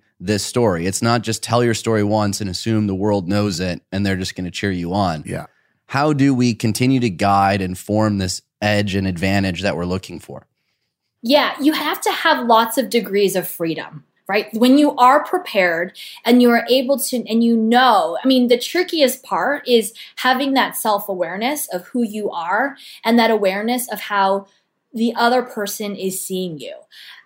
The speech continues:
Speaker 3: Being able to have those experiences where you can be in front of different people and being like, "This person's gonna see me differently than that person." And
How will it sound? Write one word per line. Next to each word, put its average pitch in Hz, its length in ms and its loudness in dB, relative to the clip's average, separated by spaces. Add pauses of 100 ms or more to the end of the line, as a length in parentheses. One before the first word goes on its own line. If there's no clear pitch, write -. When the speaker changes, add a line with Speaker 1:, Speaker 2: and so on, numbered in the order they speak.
(140)
Speaker 3:
Being 294 260 2
able 240 460 0
to 196 720 0 (180)
have 220 800 0
those 214 240 0
experiences 214 880 -2
where 190 140 -4
you 196 140 -8
can 220 240 -4
be 247 200 -6
in 233 120 0
front 220 220 -6
of 185 120 -8
different 202 340 -10
people 190 340 -6
and 175 180 -6
being 196 180 -8
like, 175 220 -10
"This 247 200 -2
person's 302 400 -8
gonna 214 200 -8
see 202 200 -10
me 185 140 -6
differently 185 480 -10
than 175 240 -10
that 196 280 -6
person." 160 580 -12 (380)
And 202 360 -6